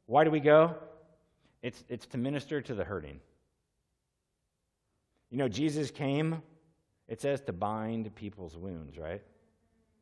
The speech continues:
And we found wounds in Belize. And, and honestly, I can't even talk to some of the situations we ministered to just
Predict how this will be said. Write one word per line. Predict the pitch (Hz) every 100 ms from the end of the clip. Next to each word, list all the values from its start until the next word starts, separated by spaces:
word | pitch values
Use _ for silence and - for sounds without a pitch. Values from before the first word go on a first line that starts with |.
| _ _ _ _ _ _ -
And | 101 113
we | 135
found | 156 156 143
wounds | 131 147 147 127
in | 120
Belize. | 127 120 104 90
And, | 120 123 123 -
and | 113 117 -
honestly, | 135 156 147 147
I | 131 139
can't | 147 139
even | 131
talk | 123 131 123
to | 123
some | 123 143
of | 131
the | 123
situations | 139 - 131 127 135 113
we | 117
ministered | 117 123 117 123 104
to | 110 123
just | 107 127 -